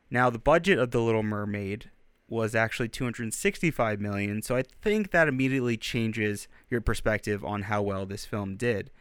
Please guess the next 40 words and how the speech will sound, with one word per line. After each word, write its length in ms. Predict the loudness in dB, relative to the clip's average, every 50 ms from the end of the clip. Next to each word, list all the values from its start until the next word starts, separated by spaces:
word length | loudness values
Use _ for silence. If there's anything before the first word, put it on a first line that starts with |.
| _ _ _ _ _ -20 _ _ _
You 80 | 0 4
know, 120 | 4 6
while 240 | 8 8 8 8 8
it 160 | 4 2 0
grossed, 360 | 4 6 6 6 6 2 -8 -10 -12
uh, 60 | -12 -12 _ _ _
two 160 | -4 0 0
hundred 220 | 0 2 2 2
ninety-eight 340 | 4 4 4 4 2 2 2
million 300 | 2 2 2 0 -2 -2
domestically, 640 | 0 2 2 4 4 2 -2 -2 0 0 2 2 2
it 60 | 2
made 200 | 0 0 -2 -2
two 140 | -2 -2 -2
hundred 280 | -2 0 -2 -4 -4
sixty-three 600 | -4 -6 -6 -6 -6 -8 -4 -2 -2 0 0 -2
internationally, 1000 | -2 -2 -2 -2 4 6 6 6 6 4 0 -2 -2 0 0 -2 -2 -4 -4 -6 -10 -18 _ -20 _ _ _ _ _ _ _ _ -14 _
it's 220 | 2 2 4 4 0
hard 400 | -6 -2 2 4 6 6 4 4
to 80 | 2
really 200 | 2 4 4 2
call 240 | 2 2 0 0 0
this 160 | 0 -2 -4
movie 400 | -2 -2 -2 -2 -2 -2 -4 -2
a 60 | -4 -4
huge 420 | -6 -4 -4 -2 -4 -4 -4 -8
success. 680 | -8 -8 -8 -8 -2 2 2 2 2 2 -4 -12 -16 -18 _ -20 -20 -20 -20 -20 -20 _
So 300 | _ 2 4 6 6 6
that 260 | 6 8 6 6 6 6
kinda 200 | 2 2 2 2
leads 260 | 2 2 0 2 0
me 220 | 0 2 2 0
to 120 | 0 -2 0
ask 360 | 2 2 2 2 2 -2 -6
the 40 | -6
question 680 | 0 2 2 2 0 -2 -4 -4 -4 -4 -6 -8 -8 -10
about 380 | -12 0 4 4 4 6 6
The 80 | 4 2
Little 240 | 4 4 4 2 2
Mermaid 580 | 2 0 0 0 -2 -2 -4 -4 -6 -6 -8